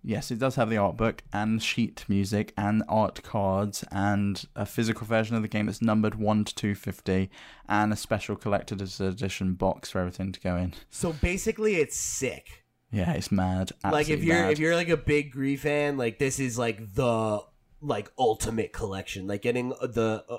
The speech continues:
Speaker 2: original art, like, a numbered piece of original art, and then, like, a vinyl is, like, that's dope. That's worth two hundred and fifty dollars.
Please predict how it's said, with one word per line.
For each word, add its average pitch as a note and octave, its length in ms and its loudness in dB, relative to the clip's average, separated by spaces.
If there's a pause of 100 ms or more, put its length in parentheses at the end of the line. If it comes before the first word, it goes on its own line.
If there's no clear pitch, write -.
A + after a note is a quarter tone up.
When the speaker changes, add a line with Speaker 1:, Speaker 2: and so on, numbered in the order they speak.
Speaker 2:
original C3 600 0
art, B2+ 360 0
like, A2+ 120 -6
a A2 80 -2
numbered B2+ 600 0
piece B2+ 200 -4
of A#2 100 -4
original A#2 460 0
art, A2+ 360 0 (280)
and A#2+ 160 0
then, A#2 140 2
like, A2+ 160 0
a G#2 100 -4
vinyl A#2 680 0
is, G#2+ 180 -6
like, G2+ 300 -8
that's F3+ 280 -2 (300)
dope. F#2+ 380 -8 (220)
That's A3+ 220 0
worth F3+ 300 0 (260)
two E3+ 120 -2
hundred B2 200 -2
and A2 120 -12
fifty A2+ 220 -8
dollars. E2 560 -12